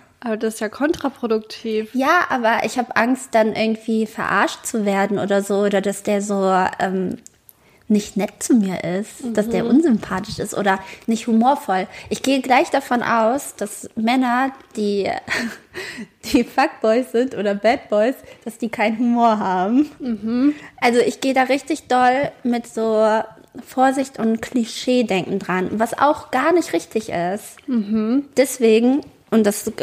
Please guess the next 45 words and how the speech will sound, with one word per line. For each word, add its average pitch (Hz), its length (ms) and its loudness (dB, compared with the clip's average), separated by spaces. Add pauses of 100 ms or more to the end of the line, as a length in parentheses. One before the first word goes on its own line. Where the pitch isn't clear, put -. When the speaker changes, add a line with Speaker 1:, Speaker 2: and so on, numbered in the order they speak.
(120)
Speaker 2:
kommt 233 220 4
ganz 214 200 2
zum 202 120 0
Schluss, 277 480 0
aber, 202 400 2
ähm, 185 260 -2 (100)
habe 214 140 0
ich - 160 -6
halt 196 260 -2 (140)
für - 300 -8
mich 196 160 -2
festgestellt, - 560 -2
dass 190 140 -6
eigentlich 196 640 0 (120)
Tinder 220 280 2
nichts 190 240 -4
für - 80 -10
mich 185 120 -6
ist, - 260 -4
aber 202 380 -2 (280)
Speaker 1:
Aber 226 580 4
jetzt 311 340 6
Speaker 2:
<laughs> 320 120 6
Speaker 1:
kommt. 349 340 2 (240)
Speaker 2:
Nee, 240 260 2
also 226 200 2 (260)
es - 160 -8
geht 269 160 0
ja 254 240 4
auch 262 40 0
so, 262 240 0
zum 247 220 -4
Beispiel 240 300 0
im 226 160 -2
analogen 262 560 0
Leben 262 300 2
ist - 180 -6
es - 340 -10
auch 240 120 0
so, 233 160 0
du, 220 120 -2
du 220 140 -4
triffst - 360 -2
eine 226 120 0
Sechs - 520 0